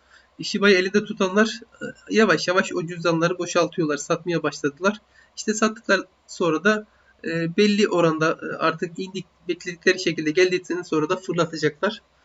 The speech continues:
Bunların satışlarını bekliyoruz zaten. Yani yavaş yavaş, e, sabrınızın ölçüsünde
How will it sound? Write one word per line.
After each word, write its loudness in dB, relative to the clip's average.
Bunların 0
satışlarını -4
bekliyoruz -2
zaten. -2
Yani 2
yavaş 8
yavaş, 8
e, -8
sabrınızın 4
ölçüsünde 4